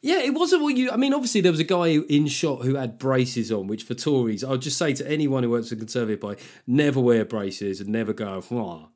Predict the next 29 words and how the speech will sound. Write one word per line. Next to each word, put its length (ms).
right? 180
Just 300
do 200
those 260
two 120
things. 240
But 360
I 60
just, 220
I 100
just 260
wonder 340
whether 300
this 260
will 120
move 540
the 100
dial, 420
whether 240
or 20
not 160
Rishi 300
votes 400
on 140
the, 400
uh, 160
or 160
abstains 480
tonight. 320